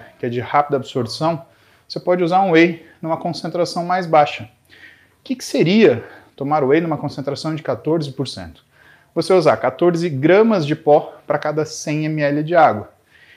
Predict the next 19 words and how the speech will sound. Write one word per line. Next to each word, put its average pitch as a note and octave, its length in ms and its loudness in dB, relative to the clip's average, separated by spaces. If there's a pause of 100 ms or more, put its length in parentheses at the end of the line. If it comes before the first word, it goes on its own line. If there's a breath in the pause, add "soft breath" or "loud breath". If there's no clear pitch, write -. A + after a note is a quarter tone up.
Isso C3 140 -8
quer D3+ 120 2
dizer, D3 180 0
pra D3 160 2
você C#3+ 320 0
dar A2+ 560 0
os B2 220 -10
trinta F3+ 340 -2
gramas B2 640 -2 (420 soft breath)
de A2+ 120 -4
um B2+ 80 4
scoop, A3 520 -2 (240 soft breath)
você - 160 -12
daria F3 420 2
aí D3 300 0 (500 soft breath)
em E3 80 -4
duzentos D3+ 680 -2 (260 loud breath)
M D3 240 -4
L B2 260 2